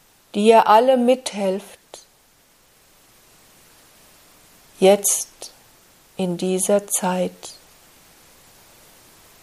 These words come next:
Schmälere nicht das, was du tust,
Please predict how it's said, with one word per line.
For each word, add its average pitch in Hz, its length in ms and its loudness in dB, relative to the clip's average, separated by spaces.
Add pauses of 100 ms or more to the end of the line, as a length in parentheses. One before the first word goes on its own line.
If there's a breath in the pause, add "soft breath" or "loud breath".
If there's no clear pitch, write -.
(840)
Schmälere 202 760 -2
nicht 175 420 -10
das, 180 140 -4 (160)
was 180 260 -6
du 190 140 -12
tust, - 680 -12